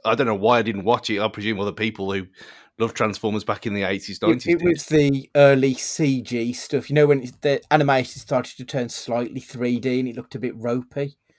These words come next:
Speaker 1: Mm.
Speaker 2: Um, it was around that time, which was why I didn't watch it at the time, but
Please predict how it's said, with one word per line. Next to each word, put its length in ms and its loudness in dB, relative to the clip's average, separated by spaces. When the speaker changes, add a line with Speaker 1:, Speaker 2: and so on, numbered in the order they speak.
Speaker 1:
Mm. 280 -8
Speaker 2:
Um, 280 -2
it 100 -2
was 120 0
around 300 6
that 180 2
time, 340 4
which 200 -8
was 120 -6
why 160 4
I 180 4
didn't 260 -6
watch 280 -6
it 120 -6
at 120 -14
the 60 -20
time, 320 -6
but 160 -2